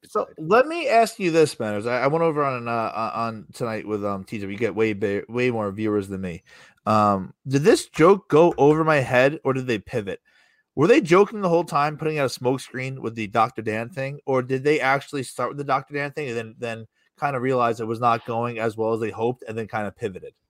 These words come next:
Speaker 2: Well, I think two things. I think they started the Doctor Dan, and then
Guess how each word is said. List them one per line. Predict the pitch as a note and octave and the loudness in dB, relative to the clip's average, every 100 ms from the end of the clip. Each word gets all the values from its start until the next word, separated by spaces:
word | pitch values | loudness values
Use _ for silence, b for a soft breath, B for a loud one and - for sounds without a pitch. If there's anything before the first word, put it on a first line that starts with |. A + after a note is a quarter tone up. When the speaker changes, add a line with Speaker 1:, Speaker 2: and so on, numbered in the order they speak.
| _ _ _ _ _ _ _ _ _ _ - _ b b b - | _ _ _ _ _ _ _ _ _ _ -20 _ b b b -8
Speaker 2:
Well, | D#3+ | -4
I | D#3 | 0
think | E3 E3+ - | 0 0 -2
two | D#3 C#3 | 0 0
things. | - A2+ G2+ G2 | 0 -6 -6 -8
I | A#2 | -10
think | - C#3+ B2 _ | -4 -4 -4 _
they | B2+ | -4
started | A#2 - D3+ E3+ F3+ | -2 -2 0 0 -2
the | D#3 | -4
Doctor | C3+ B2 - | -4 -4 -6
Dan, | A2+ A#2 G#2+ B2 | -6 -4 -2 -4
and | A#2 | -4
then | A#2+ A2 | -4 -6